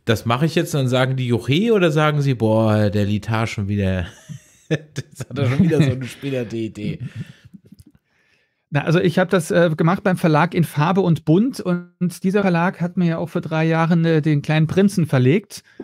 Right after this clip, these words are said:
Speaker 2: und, äh, die waren damals schon etwas skeptisch beim kleinen Prinz, weil sie dachten so, "Okay, pf, klingonisches Buch, wer will das schon?"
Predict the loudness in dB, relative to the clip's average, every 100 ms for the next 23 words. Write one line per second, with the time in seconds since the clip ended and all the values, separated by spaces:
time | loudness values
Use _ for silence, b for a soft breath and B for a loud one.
0 | B B B B B _ 0 2 2 0
1 | -2 0 0 2 2 2 2 2 2 2
2 | 0 0 2 2 0 -6 _ _ -6 -4
3 | -2 -4 -6 -12 -6 -4 -2 -2 0 0
4 | 2 0 2 0 0 0 0 0 0 0
5 | 0 0 0 0 0 -6 -6 0 0 -2
6 | _ 0 2 2 0 -2 0 2 2 2
7 | 2 0 0 2 2 0